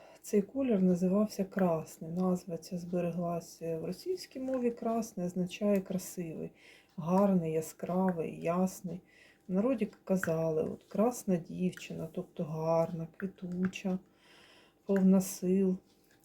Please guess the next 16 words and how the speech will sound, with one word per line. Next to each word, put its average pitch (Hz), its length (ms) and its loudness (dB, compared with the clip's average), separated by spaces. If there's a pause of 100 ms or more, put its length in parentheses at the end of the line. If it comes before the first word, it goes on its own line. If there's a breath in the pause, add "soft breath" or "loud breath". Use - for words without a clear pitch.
(120)
Дівчата 185 500 0
писали 170 560 -2
хлопцям 165 760 -8
писанки 185 800 0 (360 soft breath)
на 170 120 -6
червоному 185 800 4 (560 soft breath)
тлі, 160 500 -4 (640)
е, 170 340 -4
що 175 220 -4
означає 170 640 0
жгучу 170 440 -10
любов, 180 640 0
надію 185 580 0 (1000 soft breath)
на 175 240 0
одруження. 151 960 -4 (800 loud breath)
Тому 170 440 -4